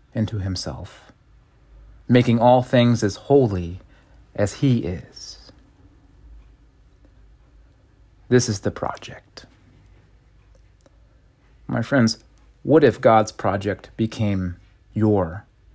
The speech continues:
project? Imagine this. What would it look like if you slowed down and you let yourself rest in God's resting in you? If you slowed down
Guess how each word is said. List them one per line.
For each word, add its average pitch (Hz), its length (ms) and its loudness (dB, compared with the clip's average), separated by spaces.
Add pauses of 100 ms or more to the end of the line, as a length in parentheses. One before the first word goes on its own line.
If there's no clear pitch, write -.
project? - 580 -6 (1040)
Imagine 139 420 4
this. 90 420 -8 (920)
What 147 360 -2
would 135 180 4
it 110 140 0
look 110 240 0
like 107 500 -8 (640)
if - 180 -6
you 139 140 4
slowed 120 560 2
down 92 580 -6 (1160)
and 113 140 0
you 131 140 6
let 131 220 6
yourself 113 460 0
rest 107 560 -2
in 107 180 -2
God's 101 380 -2
resting 95 680 -4 (100)
in 104 180 -2
you? 92 440 -8 (1000)
If 127 140 0
you 143 100 4
slowed 143 500 2
down 107 640 2